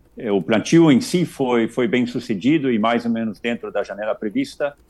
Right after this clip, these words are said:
As chuvas estavam muito boas no mês de setembro, outubro, até o dia vinte e dois de novembro, quando,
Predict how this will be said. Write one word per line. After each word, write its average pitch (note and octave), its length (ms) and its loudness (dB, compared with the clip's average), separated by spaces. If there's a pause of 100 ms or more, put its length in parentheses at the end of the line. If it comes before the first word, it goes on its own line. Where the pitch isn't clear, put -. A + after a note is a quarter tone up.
(580)
As - 220 0
chuvas C#3 460 4
estavam A2+ 360 0
muito B2+ 300 2
boas A#2+ 460 0
no A2 100 -6
mês G#2 340 -6
de G2+ 320 -4
setembro, A#2 760 2
outubro, D3 800 0 (500)
até C3+ 460 -2
o C#3+ 60 -2
dia B2+ 280 -6
vinte C3 340 -6
e B2 40 -2
dois A#2+ 400 4
de A#2 100 4
novembro, G#2 800 0
quando, F#2+ 560 2